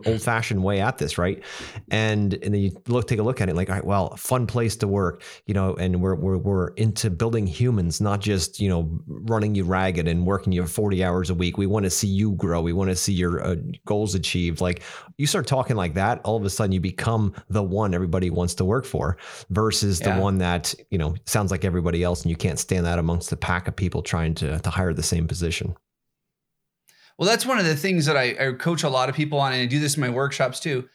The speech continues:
Speaker 2: I think the biggest problem facing s-, businesses across the country right now, I mean, everybody tells me this is the, the number one issue facing businesses right now. They can't find good people.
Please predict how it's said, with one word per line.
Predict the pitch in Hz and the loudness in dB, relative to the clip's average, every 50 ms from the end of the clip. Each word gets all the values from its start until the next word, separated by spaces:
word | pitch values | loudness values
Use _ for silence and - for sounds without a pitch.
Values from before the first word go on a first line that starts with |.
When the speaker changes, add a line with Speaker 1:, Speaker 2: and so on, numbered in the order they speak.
| _ _ - | _ _ -2
Speaker 2:
I | |
think | 165 214 226 | -2 -2 0
the | 226 320 240 | -2 -4 -4
biggest | 185 - 165 160 156 160 185 180 185 - | -4 -2 0 0 2 2 0 0 0 0
problem | 202 127 127 139 139 139 123 120 123 | 2 2 4 2 2 0 -2 -4 -4
facing | - 127 117 123 - 131 123 | -4 -4 -2 -2 -2 -4 -4
s-, | 123 - - _ _ - | -4 -6 -8 _ _ -4
businesses | 131 131 123 147 139 143 139 131 117 | -4 -2 0 0 0 0 0 -2 -2
across | 120 - 135 123 123 - - | -2 0 0 0 0 0 -4
the | - | -6
country | - 127 123 123 - 120 | -4 -4 -4 -4 -2 -2
right | 113 113 | -2 -2
now, | 117 120 | -2 -2
I | 127 | -2
mean, | 139 147 147 147 - | -2 -2 -4 -2 -4
everybody | 196 233 254 240 208 156 | -2 -2 0 0 0 0
tells | 135 151 143 123 | 2 2 0 0
me | 123 | 0
this | 127 139 | -2 -2
is | 143 147 | -2 0
the, | 131 123 120 123 123 123 | 0 0 0 -2 -2 0
the | 147 175 180 185 196 | 0 2 4 4 4
number | 180 165 160 156 151 151 147 | 4 4 4 2 2 2 2
one | 143 139 135 127 | 2 0 0 -2
issue | - 104 123 127 - - - 107 107 101 135 - _ _ _ _ _ _ _ _ - | -2 -2 -4 -2 -2 -2 -4 -4 -6 -6 -8 -12 _ _ _ _ _ _ _ _ -2
facing | 139 131 127 - 131 120 110 | -2 0 0 0 -2 -2 -2
businesses | 120 110 - 113 - - 104 104 | -2 -2 -2 -4 -6 -6 -6 -6
right | 107 95 90 | -8 -6 -6
now. | 101 98 104 | -4 -4 -4
They | 107 104 | -6 -6
can't | 104 - - 143 135 127 - | -6 -4 -2 0 0 -2 -2
find | - - 123 120 117 113 110 | -4 -4 -4 -2 -4 -6 -6
good | - 113 101 - - | -6 -6 -6 -6 -8
people. | - 120 110 - - - - - | -8 -10 -10 -10 -12 -18 -18 -18